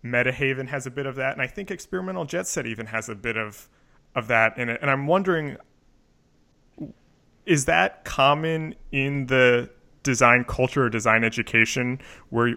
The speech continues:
where you guys kinda came up, or, or what is it about kind of Dutch design that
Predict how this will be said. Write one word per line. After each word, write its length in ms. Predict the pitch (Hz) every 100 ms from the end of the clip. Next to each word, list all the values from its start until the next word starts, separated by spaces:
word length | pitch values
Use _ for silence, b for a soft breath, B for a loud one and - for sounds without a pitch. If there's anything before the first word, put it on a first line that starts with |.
| -
where 140 | 120
you 220 | 113 117
guys 340 | 113 117 117 113
kinda 240 | - 113
came 360 | - - 117 110
up, 300 | 120 - -
or, 280 | 135 123 120
or 140 | - 123
what 200 | 147 160
is 140 | 160
it 120 | 151
about 600 | 117 113 110 113 107 - _ _ _ _ _ _ _ -
kind 180 | 131
of 200 | 113 -
Dutch 580 | 120 113 - - - - _ _ _ _ - - _ _ _ _ _ _ _
design 500 | 127 110 110 113 110
that 160 | 104